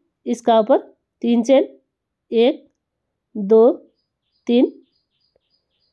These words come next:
फिर इस तरीके से लेना है। प्रत्येक चेन में आपको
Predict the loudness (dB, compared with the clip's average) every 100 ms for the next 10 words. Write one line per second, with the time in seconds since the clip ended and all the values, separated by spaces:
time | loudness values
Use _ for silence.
0 | _ -2 0 0 0 0 0 -2 -2 0
1 | 0 -2 -4 -10 _ -4 -2 -4 -2 -2
2 | 0 -2 -2 -4